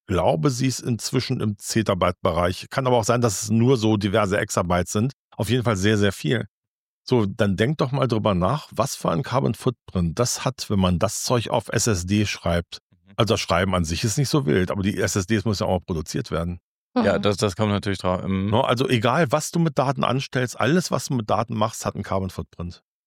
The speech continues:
Speaker 2: Und da, da steht so ein bisschen entgegen der Komfort, ganz klar, ne? Also wir haben gerade mit dem Cache gesprochen, wir wollen natürlich schnell unsere Daten haben, wir möchten schnell unsere Daten verarbeiten können,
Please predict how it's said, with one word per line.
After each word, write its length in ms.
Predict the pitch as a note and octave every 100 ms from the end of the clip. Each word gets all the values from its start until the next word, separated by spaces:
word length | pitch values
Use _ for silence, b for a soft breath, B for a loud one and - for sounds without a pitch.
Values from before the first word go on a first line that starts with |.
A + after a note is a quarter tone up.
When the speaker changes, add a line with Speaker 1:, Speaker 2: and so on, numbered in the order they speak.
| _
Speaker 2:
Und 100 | G2+
da, 80 | G2
da 200 | F#2 G2+
steht 240 | G2 A#2 -
so 80 |
ein 80 | G#2+
bisschen 280 | A#2 - A2+
entgegen 680 | G2 E2+ G2+ A2+ C#3 C#3 C3+
der 140 | G#2+
Komfort, 460 | G2 G#2+ - G#2 F#2
ganz 240 | F2+ E2+
klar, 260 | - E2+ F2
ne? 240 | F2+ C3 B2
Also 200 | - F#2+
wir 80 | G2
haben 120 | G#2+
gerade 180 | G#2 G#2
mit 140 | G2
dem 100 | F#2+
Cache 240 | F2+ G#2+ -
gesprochen, 380 | A2 - A2+ G2+
wir 160 | F#2+ - _ _ _
wollen 260 | G2 G#2+ G#2+
natürlich 540 | G#2+ - G2 F#2 F2+
schnell 260 | - A2+ G#2+
unsere 220 | G2 G2
Daten 380 | F#2 F#2+ G2+ F#2
haben, 220 | F#2+ F#2
wir 60 | F2+
möchten 220 | F2 F#2
schnell 260 | - G#2 G2
unsere 220 | F2+ F2+
Daten 260 | F2+ F2
verarbeiten 520 | E2+ - G#2+ G2 F#2+ F2+
können, 280 | G2 F#2+